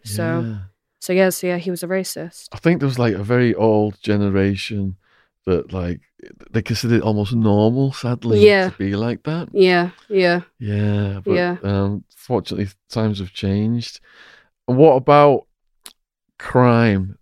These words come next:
Speaker 2: Did crime impact you as a young person?
Speaker 1: Um,
Speaker 2: Were you around people who committed any crimes or?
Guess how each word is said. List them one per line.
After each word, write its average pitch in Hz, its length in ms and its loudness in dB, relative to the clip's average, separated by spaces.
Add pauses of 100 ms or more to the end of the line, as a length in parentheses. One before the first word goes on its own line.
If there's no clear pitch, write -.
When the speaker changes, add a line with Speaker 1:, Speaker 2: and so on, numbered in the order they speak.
Speaker 2:
Did 101 180 -4
crime 123 500 0
impact - 520 -6
you 92 280 -6
as 90 140 -10
a 87 40 -8
young 85 220 -6
person? 85 640 -10 (1400)
Speaker 1:
Um, 190 680 2
Speaker 2:
Were 101 100 -2
you 98 80 2
around 95 300 2
people 98 280 -8
who 95 120 -6
committed 95 380 -8
any 90 200 -8
crimes 87 580 -10
or? 87 380 -12